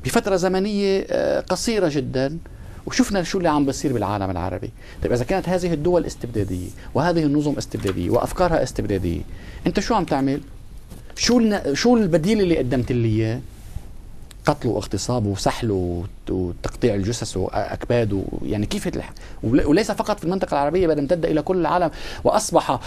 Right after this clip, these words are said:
وبات يهدد الأمن والسلم الدوليين. هون هي الخطورة، وهذا اللي ما عم بيقدروا يفهموه هؤلاء المراهقين من الحكام في الدول الأوروبية. بعدهم لحد هلأ عم يتعاطوا بمنطق،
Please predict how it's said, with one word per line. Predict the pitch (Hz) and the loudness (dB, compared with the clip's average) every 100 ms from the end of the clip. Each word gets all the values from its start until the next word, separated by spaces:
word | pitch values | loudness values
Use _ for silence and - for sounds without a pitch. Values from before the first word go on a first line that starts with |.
| - | 4
وبات | 127 143 - | 6 8 6
يهدد | 185 151 196 196 175 | 6 4 4 2 0
الأمن | 147 185 190 | 0 0 2
والسلم | 147 - 190 | 0 2 0
الدوليين. | 160 139 135 160 160 | 2 2 2 4 4
هون | 190 233 | 4 4
هي | 180 170 | 4 4
الخطورة، | 139 120 123 135 117 - - - | 4 2 0 2 0 -2 -8 0
وهذا | 214 214 | 2 4
اللي | 196 | 4
ما | 160 | 4
عم | 175 190 | 4 2
بيقدروا | 190 151 135 | 2 4 4
يفهموه | 123 127 147 131 - | 2 2 2 0 0
هؤلاء | 139 143 151 202 214 | 2 4 8 8 8
المراهقين | 175 151 143 135 - 180 196 202 - - - | 4 6 6 4 2 0 0 -4 -10 -8 2
من | 127 160 208 165 | 6 6 4 4
الحكام | 151 - 131 - 160 180 | 2 2 -4 2 2 2
في | 156 | 0
الدول | 113 143 143 | 2 4 4
الأوروبية. | 120 113 - 147 139 127 - - - - - - - | 4 2 2 4 4 2 -4 -18 -18 -16 -16 -10 -6
بعدهم | 135 156 208 156 | 0 4 6 4
لحد | 196 156 | 4 4
هلأ | 240 208 | 4 4
عم | 147 | 2
يتعاطوا | 131 160 208 147 | 2 4 4 4
بمنطق، | 139 196 196 | 4 2 0